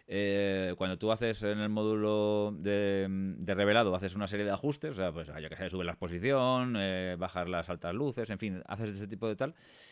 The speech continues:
Todos esos ajustes que haces en una foto y a lo mejor te das cuenta que son bastante, los repites mucho, pues los puedes grabar en una especie de como de preset, pues no sé, por ejemplo,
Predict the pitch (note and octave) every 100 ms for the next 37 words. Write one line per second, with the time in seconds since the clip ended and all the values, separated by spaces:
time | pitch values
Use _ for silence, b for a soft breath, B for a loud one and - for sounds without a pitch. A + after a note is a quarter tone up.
0 | B - B2+ C#3 C#3 C#3 C3 D#3 - G2
1 | - F#2 F#2+ A2 A2+ A2+ A2+ C#3+ C#3 E2+
2 | D#2+ D#2+ D#2+ F2+ F#2 - A2+ - b b
3 | - G#2+ G2+ B2 A#2+ F#2 F2 G#2 G#2 G2+
4 | G#2 G#2 G#2+ G2+ G2 - - - A2+ G#2
5 | A2 E2+ F#2+ B2+ B2+ F#2 G2+ C#3+ D#3 E3
6 | C4+ _ _ - F#2+ F2+ - A2 A2 A2
7 | A2 A2 C#3+ A3 _ - F#2+ G2 - G2+
8 | G2 G2+ G2 F2 G2 - E2+ D#2+ E2 E2+
9 | - - D#2+ D#2